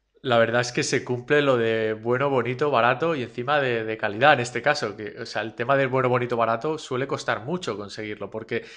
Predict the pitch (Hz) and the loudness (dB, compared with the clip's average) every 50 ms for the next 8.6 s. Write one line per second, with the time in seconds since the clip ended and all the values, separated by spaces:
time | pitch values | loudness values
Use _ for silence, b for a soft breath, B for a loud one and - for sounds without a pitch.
0 | B B B - - 139 127 120 156 151 143 151 147 143 - - 139 135 131 - | B B B 0 0 0 2 4 2 2 4 2 0 -2 0 0 0 0 0 -2
1 | 131 - - 135 127 123 127 127 127 120 117 117 117 113 107 113 110 135 151 151 | -2 0 2 4 4 4 4 2 0 2 2 2 0 0 0 0 0 0 0 0
2 | 120 107 104 107 127 147 160 143 117 113 - 123 117 123 117 113 - - 113 104 | -2 -4 -6 -6 -8 -10 -8 -8 -10 -10 -10 -10 -8 -8 -8 -6 -6 -6 -8 -6
3 | 104 107 127 139 131 113 110 104 - - _ _ _ - 127 120 117 117 110 110 | -2 2 2 2 2 0 -2 -6 -10 -16 _ _ _ -4 -2 0 2 2 0 0
4 | 110 117 113 113 123 131 127 127 123 139 - - - - 160 151 - - 135 131 | -2 -4 -2 0 0 2 2 2 2 2 2 0 0 -2 -4 -4 -4 -2 -2 0
5 | 139 135 143 127 127 110 - 139 139 127 120 113 107 b b b b b b b | 0 0 0 -2 -2 -2 -2 -2 -2 -2 -2 -4 -6 b b b b b b b
6 | - 135 139 135 - 175 147 151 135 131 123 - - 117 123 123 147 143 156 160 | -4 -2 -2 0 0 -2 -2 -4 -4 -6 -6 -6 -6 -2 0 2 2 2 2 0
7 | 151 135 - 143 131 131 127 127 131 131 - 165 165 160 - - - - - _ | 0 2 4 4 6 8 6 6 4 0 -4 -6 -6 -6 -8 -12 -18 -20 -20 _
8 | _ - 113 110 110 107 107 107 110 110 120 131 | _ -12 -10 -8 -6 -6 -6 -8 -8 -8 -10 -14